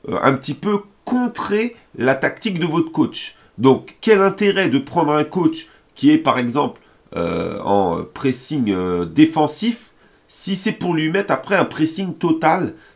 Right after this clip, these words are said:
euh, euh, vous voyez ce que je veux dire ? Quel intérêt de prendre un coach attaque centrée, si c'est pour tout le temps lui mettre, euh, en tactique avancée, attaque écartée ? Moi, je pense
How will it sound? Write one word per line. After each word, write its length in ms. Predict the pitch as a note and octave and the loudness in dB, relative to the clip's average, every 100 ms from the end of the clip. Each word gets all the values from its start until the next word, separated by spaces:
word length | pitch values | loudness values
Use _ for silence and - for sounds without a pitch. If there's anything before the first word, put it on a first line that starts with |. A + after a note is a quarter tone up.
| - | -12
euh, 460 | E2+ F2 F2 E2+ D#2+ | -4 -2 -2 -4 -4
euh, 260 | E2 E2+ D#2 | -4 -2 -4
vous 100 | F2 | -4
voyez 220 | G2 C3 | -2 -2
ce 80 | C3 | 0
que 80 | D3 | -2
je 100 | A2 | 0
veux 80 | C3+ | -2
dire ? 280 | E3+ D#3+ | -2 -4
Quel 180 | - D#3 | 0 0
intérêt 360 | D#3 D#3 D#3 D#3 | 0 -2 -2 -2
de 60 | |
prendre 260 | - D3 C3+ | -2 0 2
un 80 | C#3 | 0
coach 380 | C#3 C#3+ - - - _ _ _ | 0 -2 -2 -14 -20 _ _ _
attaque 340 | B2+ - C3+ - | -2 0 -2 -2
centrée, 680 | - E3 D#3 - E3+ E3+ - _ _ | 0 2 2 -4 -4 -4 -8 _ _
si 180 | - B2+ | -10 -2
c'est 140 | D4+ | 0
pour 240 | D#4+ C#3 - | 0 -6 -4
tout 160 | F3+ | -4
le 80 | D#3 | 2
temps 140 | G3 | 4
lui 140 | F3 D3 | 4 2
mettre, 340 | E3 E3+ - - | 0 -2 -6 -2
euh, 160 | G#2 G#2 | 0 2
en 280 | G2 A2 | 2 2
tactique 400 | A2 C3+ - - | 0 -4 -6 -4
avancée, 580 | C3 A2+ B2 - F3 - _ _ | -2 -2 -4 -4 -6 -6 _ _
attaque 320 | A#2+ - D3+ D3 | -2 2 0 0
écartée ? 480 | C3 C3 - A2 - - - _ - _ _ | -4 -8 -10 -14 -16 -20 -20 _ -20 _ _
Moi, 280 | A#2 E3+ A3+ | -2 4 4
je 140 | D3 | 4
pense 600 | D#3+ - C#3+ E3+ - - | -2 0 -2 -2 -6 -14